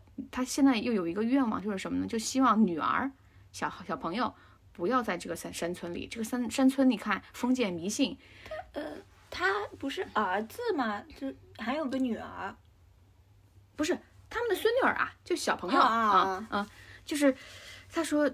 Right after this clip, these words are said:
Speaker 1: 他想把小朋友送到外面去，
Speaker 2: 啊。
Speaker 1: 不要让他在这个闭塞的封建的山村里了，
Speaker 2: 嗯。
Speaker 1: 太可怕了，这里的人，他就觉得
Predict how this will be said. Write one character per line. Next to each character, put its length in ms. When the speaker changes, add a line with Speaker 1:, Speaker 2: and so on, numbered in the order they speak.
Speaker 1:
他 100
想 220
把 100
小 160
朋 200
友 100
送 240
到 240
外 120
面 160
去， 240
Speaker 2:
啊。 100
Speaker 1:
不 60
要 100
让 140
他 140
在 180
这 100
个 60
闭 160
塞 240
的 300
封 240
建 180
的 120
山 180
村 180
里 140
了， 180
Speaker 2:
嗯。 80
Speaker 1:
太 80
可 200
怕 220
了， 100
这 80
里 140
的 100
人， 240
他 60
就 60
觉 160
得 200